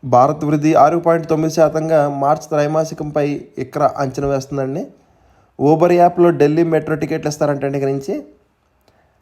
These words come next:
క్రిప్టో కరెన్సీ నియంత్రణపై స్పష్టమైన విధానం ఎందుకు లేదని కేంద్రాన్ని ప్రశ్నించిన సుప్రీంకోర్టు.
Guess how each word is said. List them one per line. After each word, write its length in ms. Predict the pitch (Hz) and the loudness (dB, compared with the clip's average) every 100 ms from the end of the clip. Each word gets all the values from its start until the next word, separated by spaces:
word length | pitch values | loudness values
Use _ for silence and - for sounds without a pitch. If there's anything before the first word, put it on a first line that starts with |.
| _ | _
క్రిప్టో 320 | - 135 160 160 | -2 0 2 2
కరెన్సీ 340 | 160 160 170 | 2 2 0
నియంత్రణపై 680 | 156 156 170 165 165 170 160 | 2 2 2 0 2 2 0
స్పష్టమైన 880 | - 147 - - 170 165 165 160 | -4 -8 -8 -6 -4 0 0 0
విధానం 400 | 147 135 143 151 | 0 2 2 0
ఎందుకు 200 | 139 147 | 0 0
లేదని 520 | 147 147 143 151 143 147 - _ _ | 0 0 0 -2 -4 -6 -14 _ _
కేంద్రాన్ని 400 | 151 151 156 160 | 2 4 4 2
ప్రశ్నించిన 520 | 151 143 143 147 131 135 | 0 -4 -2 -4 -4 -8
సుప్రీంకోర్టు. 720 | 127 117 135 135 170 196 | -8 -6 -6 -4 -4 -6